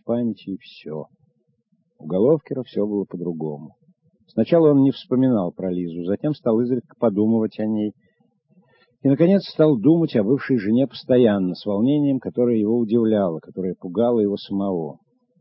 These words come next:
Причем не о любви задумывался Головкер, и не о раскаянии бывшей жены своей. Головкер думал о торжестве справедливости, логики и порядка. Вот он идет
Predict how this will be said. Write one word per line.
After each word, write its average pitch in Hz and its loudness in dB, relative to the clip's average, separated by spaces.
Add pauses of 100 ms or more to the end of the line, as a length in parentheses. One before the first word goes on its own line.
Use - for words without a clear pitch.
(100)
Причем 151 -2
не 151 2
о 147 2
любви 139 -2
задумывался 80 -4
Головкер, 76 -10
и 87 -6
не 95 -4
о 90 -4
раскаянии 139 -6
бывшей 92 -8
жены 82 -8
своей. 69 -16 (640)
Головкер 123 0
думал 127 2
о 104 0
торжестве 90 -4
справедливости, 87 -4
логики 85 -6
и 78 -8
порядка. 76 -14 (580)
Вот - -2
он 98 0
идет 95 0